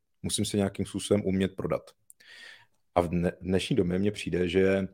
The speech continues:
tady obrovská příležitost do toho zakomponovat tu pokoru. Já si skutečně pamatuju, jak když jsem začínal já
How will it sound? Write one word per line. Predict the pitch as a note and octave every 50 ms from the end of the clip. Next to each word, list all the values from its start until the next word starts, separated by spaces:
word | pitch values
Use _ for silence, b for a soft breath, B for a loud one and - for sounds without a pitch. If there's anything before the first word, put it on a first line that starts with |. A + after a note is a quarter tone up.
| _ _
tady | - F#2+ F2+
obrovská | F2+ F2+ F#2+ F#2 F2+ - - A2 G#2+
příležitost | G#2 - - - F#2 E2+ F#2 F#2 - F#2+ G2+ G#2 - - b b b b b b b -
do | F2 F#2
toho | - G2+ G#2 G#2
zakomponovat | G2 G2 - G2+ F#2+ A2+ G#2 G2+ G#2 -
tu | A#2
pokoru. | - F#2+ F2+ - G2+ F2 D#2 C#2 - _ _ _ _ _ _ _ _ _ _ _ _ _ _ -
Já | G2 F2
si | G#2
skutečně | G2 A2+ A2 - - A2
pamatuju, | - F#2+ F#2+ G2 F2+ - G#2 G#2
jak | G#2 G2 F2+
když | F#2 F#2+ -
jsem | - G#2+
začínal | F2+ F#2 F2+ - G#2+ G#2+ G#2 G2+
já | F#2 F#2 F#2 G2+ -